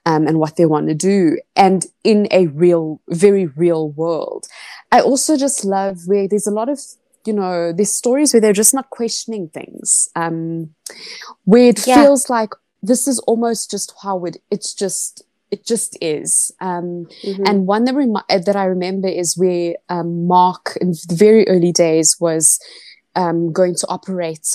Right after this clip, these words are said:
Speaker 1: on a transgender woman,
Speaker 2: Mm-hmm.
Speaker 1: and, um, who'd come in with her wife. And, y-, you know, it was just what it was. The story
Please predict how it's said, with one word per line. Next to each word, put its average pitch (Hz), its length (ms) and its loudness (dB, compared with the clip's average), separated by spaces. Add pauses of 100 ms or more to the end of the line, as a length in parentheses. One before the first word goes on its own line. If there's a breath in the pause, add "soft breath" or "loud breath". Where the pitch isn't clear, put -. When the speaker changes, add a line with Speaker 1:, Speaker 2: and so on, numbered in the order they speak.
(120)
Speaker 1:
on 156 600 -6 (280)
a 180 80 2
transgender 175 840 -2
woman, 156 520 -6
Speaker 2:
Mm-hmm. 196 240 -6 (180)
Speaker 1:
and, 160 680 -2 (120)
um, 156 500 -4
who'd 190 200 2
come 185 240 -2
in 175 160 -2
with 165 160 -2
her 165 120 -4
wife. - 680 -8 (520 loud breath)
And, 175 460 2 (500)
y-, - 120 -16 (120)
you 202 160 4
know, 226 260 8
it 202 100 2
was 214 200 2
just 226 300 -2
what 185 180 -4
it 175 120 -10
was. 202 400 -8
The 196 100 -6
story 247 720 -6